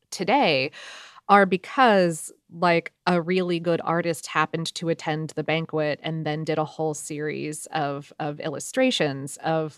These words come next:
what was going on on this sugar table.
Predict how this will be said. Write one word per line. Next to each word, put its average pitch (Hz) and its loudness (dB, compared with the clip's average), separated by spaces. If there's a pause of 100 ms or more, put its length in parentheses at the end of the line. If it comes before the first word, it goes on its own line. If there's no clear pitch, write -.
what 156 -4
was 160 -4
going 156 -4
on 156 0
on 151 -6
this 139 -8
sugar 147 -6
table. - -10